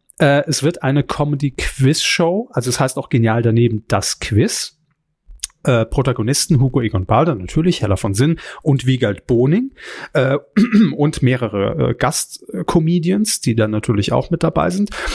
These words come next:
Und sie versuchen dann, äh, Fragen der Zuschauer, also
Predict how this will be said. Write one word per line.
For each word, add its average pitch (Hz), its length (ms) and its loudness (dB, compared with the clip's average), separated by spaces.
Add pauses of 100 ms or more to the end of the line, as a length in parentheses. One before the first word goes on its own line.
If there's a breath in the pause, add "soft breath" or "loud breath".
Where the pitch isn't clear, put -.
(260 loud breath)
Und 147 360 0
sie 139 220 2
versuchen 151 600 -2
dann, 151 340 0
äh, 147 340 2
Fragen 131 560 -2
der 127 160 0
Zuschauer, 131 840 0
also 117 200 2